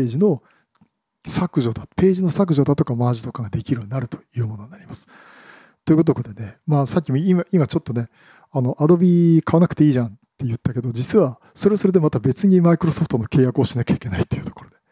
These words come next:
うん。まあ、これ、ただ、どうでしょう、あの、個人だったらね、まあ、あんまり使うことないかもしれないけど、えー、例えば、ソースネクストのいきなりピーディーエフとか昔ありました。あ、今のもあるか。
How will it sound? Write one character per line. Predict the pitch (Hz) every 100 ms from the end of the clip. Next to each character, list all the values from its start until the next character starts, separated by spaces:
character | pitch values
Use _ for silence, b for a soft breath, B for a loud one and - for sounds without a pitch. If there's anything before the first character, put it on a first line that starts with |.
| b b b b b -
う |
ん。 | 123 113 104 _ _ b b b b -
ま | 202 139
あ、 | 120 _ _ -
こ | 160
れ、 | 208 196
た | 202 - 220
だ、 | 170 135 151 -
ど | 156 208
う |
で | 240
し | 160
ょ | 151
う、 |
あ |
の、 | 139 135 131 127 131 - _ _ _ _ _ _ _
個 | - 277
人 | 285 277
だ | 147
っ | 127
た | -
ら | 120
ね、 | 117 143 175 _ _ _ _ _ _ -
ま | 151
あ、 |
あ |
ん | 196
ま |
り | -
使 | -
う | 254
こ | 302
と | 165
な | 160
い |
か | 156
も | 123
し | -
れ | 139
な | 131
い |
け | -
ど、 | 156 170 151 b b b b _ -
え |
ー、 | 131 120 110 117 120 _ _ _ _ _ _ -
例 | 156
え |
ば、 | 214 131 _ _ _ _
ソ | - 185
ー |
ス | 175
ネ | 196
ク | 196
ス |
ト | -
の | 123
い |
き | 117 143
な |
り | 139
ピ | - 143
ー |
デ | 139
ィ |
ー |
エ | 123
フ |
と | -
か | -
昔 | 101 - -
あ | 123
り | 127
ま |
し | -
た。 | -
あ、 | 147
今 | 180 123
の |
も | 123
あ |
る | 123
か。 | -